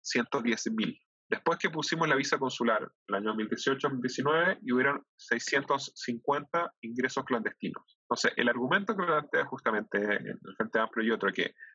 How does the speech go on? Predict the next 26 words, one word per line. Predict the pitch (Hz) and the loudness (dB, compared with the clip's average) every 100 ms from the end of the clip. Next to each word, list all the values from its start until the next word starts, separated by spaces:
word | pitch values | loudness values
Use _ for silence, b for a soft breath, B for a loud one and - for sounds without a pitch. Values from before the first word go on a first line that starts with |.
| B - | B 2
por | 123 | 2
esos | 135 143 | 4 2
seiscientos | 123 127 131 135 | 2 2 2 2
cincuenta | 127 120 143 147 | -2 0 0 0
ingresos | 160 160 160 | -2 0 0
clandestinos, | 165 151 - 160 160 - - | 0 0 -2 0 0 -2 -10
tú | - 110 | -4 0
no | 113 131 | 2 4
deberías | 156 147 160 - | 4 4 2 0
co-, | 131 - | -6 0
tener | 131 139 | 0 2
control | 120 123 120 98 - - | 0 2 0 2 0 -4
en | - | -2
frontera | 113 - 107 - - - _ _ - | -2 0 0 0 -4 -10 _ _ -10
y | |
seguir | - 104 117 139 | -2 2 4 4
dejando | 151 - 151 151 | 2 2 0 0
que | 135 | -2
entraran | 113 117 120 123 | 0 2 4 2
cien | - 107 107 | 0 -4 -2
mil | 110 131 135 | 0 0 2
o | 135 | 2
doscientos | 113 - 113 113 135 | 2 2 0 0 2
mil | 135 | 2
al | 151 | 4
año, | 175 247 | 2 -2